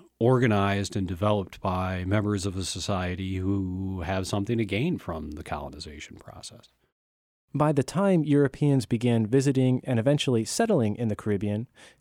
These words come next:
Speaker 2: the indigenous populations in the Bahamas and Florida shared a similar fate.
Speaker 1: When the Spanish reached Hispaniola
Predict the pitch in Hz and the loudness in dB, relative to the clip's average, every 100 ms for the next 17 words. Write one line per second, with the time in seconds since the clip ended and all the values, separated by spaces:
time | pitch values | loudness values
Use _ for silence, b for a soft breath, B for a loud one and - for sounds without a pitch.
0 | - 156 156 147 233 208 143 - - 135 | 0 4 4 4 2 4 2 0 0 0
1 | 123 120 131 127 107 - 143 131 - 110 | 2 2 2 0 -2 0 2 2 0 -2
2 | 123 117 101 - 160 139 - 127 127 98 | 0 0 -2 -2 0 0 0 0 2 0
3 | 98 - - 196 151 - 143 131 104 - | -4 -4 0 2 2 2 2 2 0 -2
4 | 123 101 _ _ _ _ _ _ 104 101 | -4 -4 _ _ _ _ _ _ -2 2
5 | 104 104 101 92 - 135 143 117 98 - | 4 2 2 0 0 2 4 2 0 -4
6 | - _ _ 98 107 123 120 - 113 104 | -10 _ _ -2 2 2 -2 -2 -2 -2
7 | - 87 90 101 95 87 80 | -2 -2 0 0 0 -2 -6